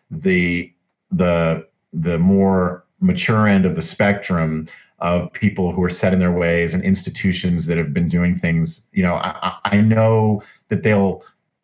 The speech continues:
I, I think that this, this, um, pretty radical demographic kind of, um, difference in the way that the millennials are composed and the way they approach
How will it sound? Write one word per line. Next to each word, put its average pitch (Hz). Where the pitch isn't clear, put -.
I, 104
I 117
think 143
that -
this, -
this, 98
um, 92
pretty -
radical 107
demographic 90
kind 90
of, 78
um, 76
difference 98
in 202
the 185
way 202
that 180
the -
millennials 87
are 90
composed 90
and 92
the 82
way 90
they 85
approach -